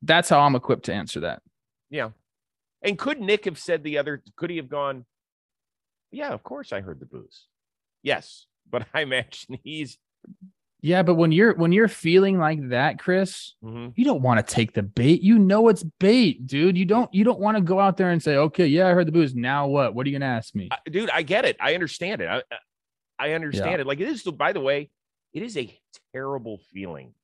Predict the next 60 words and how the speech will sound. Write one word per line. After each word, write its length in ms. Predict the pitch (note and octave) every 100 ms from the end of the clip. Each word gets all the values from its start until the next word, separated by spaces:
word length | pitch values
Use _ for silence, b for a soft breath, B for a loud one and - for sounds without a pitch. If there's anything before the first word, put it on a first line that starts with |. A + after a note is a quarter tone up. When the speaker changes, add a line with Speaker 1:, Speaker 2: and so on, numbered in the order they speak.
| _ _
Speaker 2:
walking 380 | G2+ G#2+ A2+ G#2
into 200 | F#2+ F2
a 40 |
locker 400 | D#2+ E2+ E2 D#2+
room 260 | D#2 C#2+ C#2 _ _ _ _
when 120 | F2+ F#2
a 40 |
team 380 | - B2 A#2 A2+
is, 320 | F2+ F2 - _
isn't 240 | G#2+ F#2+ E2+
performing 540 | F2 - C#3 C#3 C3
well 280 | A#2+ A#2 A2+
or 100 | F2+ E2+
when 120 | D#2+
a 60 |
player 400 | - - B2+ C3+
isn't 240 | C3 B2 B2
performing 420 | A#2+ - B2 A#2+
well. 140 | A#2+
I 120 | G2 C#3
remember 260 | F3+ D3
Jeff 240 | A2 B2+ B2+ -
Brantley, 460 | A#2 A#2+ F2 D#2 - _ _
when 120 | G#2
he 60 | A2
was 140 | G2+
a 40 | G2
closer 380 | - B2 A2+ A2+
in 80 |
Cincinnati, 580 | G2 A2 G2+ G2+ G2 F#2
gave 240 | D#2 G2 F#2
up 160 | F#2+
a, 60 | F#2
a 240 | D2 E2+ E2+
game-winning 440 | G2 G2 F#2 F2+ E2+
home 220 | F2+ F2+
run. 280 | F2+ D#2 - _ _ _ -
And 120 | A2
we 100 | A#2
all, 340 | - B2 C#3 -
I 60 | A2+
was 160 | A2
very 460 | D#2 E2 C3+ C3+ B2+
young 240 | G#2+ G#2 F#2+
in 100 | F2
my 140 | E2
career. 360 | - D#2 D2 C#2+
I 60 |
was 160 | D#2 D2+
a 180 | E2 D#2+
sports 400 | - - A#2+ A2+
producer 360 | G#2 F#2 E2+ F2
in 80 | E2
Cincinnati. 580 | F#2 F2 E2 D#2+ D2 D2
I 40 |
was 140 | D#2 D2+
maybe 400 | F#2 A2 G#2+ G2
twenty-three 580 | - G#2 G2 E2+ F#2+ F2
years 220 | D#2+ D2
old. 240 | C#2+ A#1+